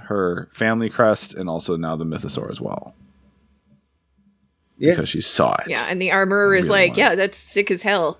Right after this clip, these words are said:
Speaker 3: Not only is it, is
Speaker 1: Yeah.
Speaker 3: it not, like, blasphemous, it is cool. <laughs>
Speaker 2: Right, exactly. It was such an interesting response from her, 'cause we're, we're so expected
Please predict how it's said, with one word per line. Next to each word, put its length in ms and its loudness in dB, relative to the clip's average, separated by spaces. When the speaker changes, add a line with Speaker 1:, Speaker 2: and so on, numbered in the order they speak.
Speaker 3:
Not 160 2
only 240 4
is 300 2
it, 260 2
is 180 4
Speaker 1:
Yeah. 160 4
Speaker 3:
it 60 -10
not, 500 -2
like, 400 0
blasphemous, 840 2
it 140 4
is 220 2
cool. 540 0
<laughs> 40 -20
Speaker 2:
Right, 240 6
exactly. 380 4
It 40 6
was 120 4
such 160 4
an 120 0
interesting 440 2
response 440 0
from 160 -4
her, 220 -2
'cause 320 -4
we're, 480 2
we're 220 0
so 260 2
expected 640 0